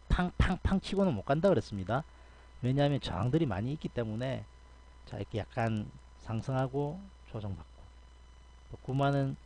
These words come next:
강하게 터치, 돌파하고 나면 구만 오천 원권에 가서 또 약간 조정받고, 구만 원이 이제 저항의 역할을 했었는데, 구만 원을 지지를 받는다면 이제 십만 원권으로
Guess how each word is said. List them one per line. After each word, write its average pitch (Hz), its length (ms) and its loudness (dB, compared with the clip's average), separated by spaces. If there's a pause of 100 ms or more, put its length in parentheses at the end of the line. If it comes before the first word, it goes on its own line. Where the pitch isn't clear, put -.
(420)
강하게 135 420 2
터치, - 380 0 (320)
돌파하고 147 400 4
나면 156 320 4
구만 151 280 4
오천 151 260 0
원권에 143 260 -2
가서 135 280 -6
또 165 160 -6
약간 - 240 -6
조정받고, 92 540 -10 (640)
구만 165 300 4
원이 156 540 4
이제 120 360 2
저항의 139 480 6
역할을 151 340 8
했었는데, 127 640 4 (1300)
구만 151 260 6
원을 135 160 6
지지를 170 360 0
받는다면 127 500 0
이제 120 100 -6
십만 147 440 2
원권으로 123 500 -2